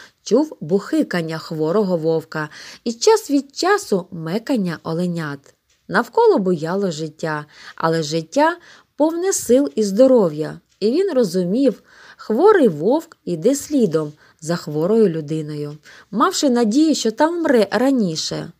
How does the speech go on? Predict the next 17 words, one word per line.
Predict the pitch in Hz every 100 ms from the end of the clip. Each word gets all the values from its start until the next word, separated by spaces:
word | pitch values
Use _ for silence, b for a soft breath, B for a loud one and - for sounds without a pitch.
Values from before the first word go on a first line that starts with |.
| B B B B B
Вранці, | 185 359 466 440 220
розплющивши | 180 190 - 214 262 196 175 - 170 _
очі, | 240 339 359 - 160 170 _ 226
він | 330 415
побачив, | 214 170 151 233 302 208
що | 170 - 165
звір | 147 139 254 349 _ b -
не | 170 165
зводить | 147 143 214 220 170
з |
нього | 151 165 151 151
тоскного, | - 156 214 - 180 147 156 - B B
голодного | 175 185 196 156 170 208 175
погляду. | 165 - 156 151 156 151 147 175 _ B B B
Вовк | 196 294 440 -
стояв, | - 196 180 214 320 330
понурившись, | - 196 180 240 285 226 - 160 156